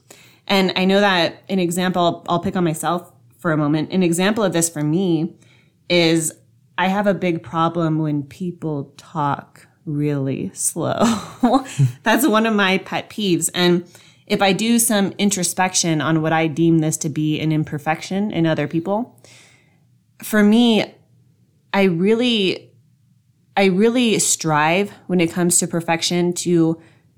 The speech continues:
research the fine print that not a lot of people take the time to sit down and read, right? I think that research is becoming so foreign for a lot of people because if you were to go to high school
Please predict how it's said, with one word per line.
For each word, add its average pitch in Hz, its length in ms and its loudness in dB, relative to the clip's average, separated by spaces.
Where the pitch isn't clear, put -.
research 202 680 2
the 170 200 -2
fine 185 600 0
print 175 520 -4
that 175 140 2
not 170 280 4
a 185 60 2
lot 175 220 2
of 147 140 -8
people 165 300 -4
take 170 320 -8
the 156 80 -8
time 147 400 -4
to 160 100 -4
sit 151 220 -6
down 156 200 0
and 147 220 0
read, 131 380 -8
right? 160 340 -2
I 180 120 0
think 196 200 4
that 180 240 2
research 190 400 0
is 175 140 -2
becoming 180 400 0
so 175 240 0
foreign 170 500 2
for 165 160 -4
a 160 60 0
lot 156 200 0
of 160 160 -4
people 151 480 -2
because 180 380 0
if 170 200 0
you 180 120 2
were 180 120 0
to 180 120 -2
go 175 140 0
to 170 140 2
high 165 160 0
school 156 560 -2